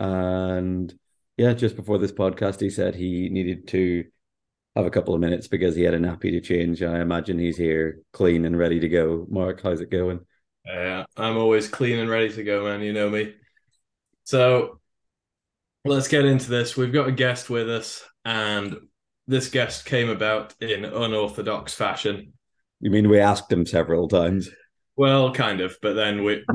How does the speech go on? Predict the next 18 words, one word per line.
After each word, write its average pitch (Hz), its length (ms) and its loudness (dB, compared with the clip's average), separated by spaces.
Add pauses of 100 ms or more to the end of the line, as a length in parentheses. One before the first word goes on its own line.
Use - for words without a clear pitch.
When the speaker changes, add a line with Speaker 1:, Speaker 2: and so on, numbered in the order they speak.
(520)
Speaker 2:
he, 120 180 2 (100)
he, 135 220 6 (340)
he 170 140 0
didn't 160 200 4
get 135 180 2
back 120 240 0
to 117 200 2
us, 110 140 -2
or 110 380 2
we 110 100 2
never 107 220 -2
took 107 240 -8
him 101 80 -4
up 92 120 -8
on 98 100 -4
it. 101 60 -2
And 101 160 -2
anyway, 98 420 0